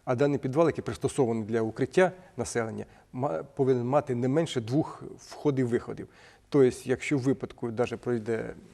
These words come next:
завалить основний вихід, то буде запасний, як правило, один, два або декілька виходів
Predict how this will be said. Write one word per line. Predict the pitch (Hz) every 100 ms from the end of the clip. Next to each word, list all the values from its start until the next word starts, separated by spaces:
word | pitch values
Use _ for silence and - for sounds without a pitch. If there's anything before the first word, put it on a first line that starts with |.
| 151
завалить | 117 120 113 107 -
основний | 131 135 175
вихід, | 170 165 151 - - _
то | -
буде | 120 127 120
запасний, | 107 - 120 135 123 117
як | 117
правило, | - 113 117
один, | 113 117 107
два | 107 113
або | 107
декілька | 117 117 117 113 131
виходів | 175 143 143